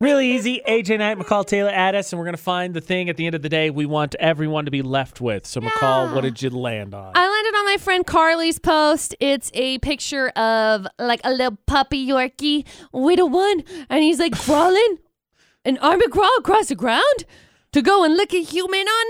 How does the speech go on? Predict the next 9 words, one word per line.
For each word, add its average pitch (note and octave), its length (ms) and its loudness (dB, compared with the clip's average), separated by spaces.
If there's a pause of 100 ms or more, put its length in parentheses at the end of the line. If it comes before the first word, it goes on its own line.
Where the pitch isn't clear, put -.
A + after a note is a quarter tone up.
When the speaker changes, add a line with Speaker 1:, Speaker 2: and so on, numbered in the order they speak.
Speaker 2:
the - 60 -12
face. F4 600 2 (640)
It's - 100 -16
like E4 140 -4
a E4 80 -2
reflection D#4 560 -2
in C#4 80 0
the B3+ 80 2
mirror. G#3+ 480 0